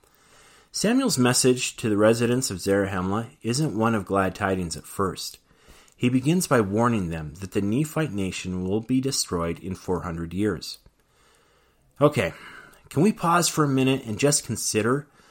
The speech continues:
what these words must have meant to Mormon as he abridged the Book of Mormon? Nearly Mormon's entire life consisted of war.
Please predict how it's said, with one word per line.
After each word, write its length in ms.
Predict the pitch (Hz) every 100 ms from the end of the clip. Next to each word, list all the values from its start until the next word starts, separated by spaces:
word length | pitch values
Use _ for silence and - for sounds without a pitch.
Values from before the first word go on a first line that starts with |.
| _ _
what 200 | 98 -
these 300 | 117 165 -
words 380 | 110 120 147 107
must 240 | 113 -
have 100 | 107
meant 280 | 95 101 113
to 100 | 104
Mormon 560 | 92 92 92 110 139 -
as 180 | 95
he 100 | -
abridged 440 | 104 87 98 104 -
the 60 |
Book 240 | 87 95 -
of 80 | 85
Mormon? 400 | 87 85 104 135 _ _ _ _ _ _ _ _ _ _
Nearly 300 | 120 139 147
Mormon's 420 | 127 135 151 139
entire 480 | 127 113 - 139 151
life 300 | 139 107 104
consisted 580 | - 98 - 101 - 90
of 160 | 82
war. 400 | 85 101 92 69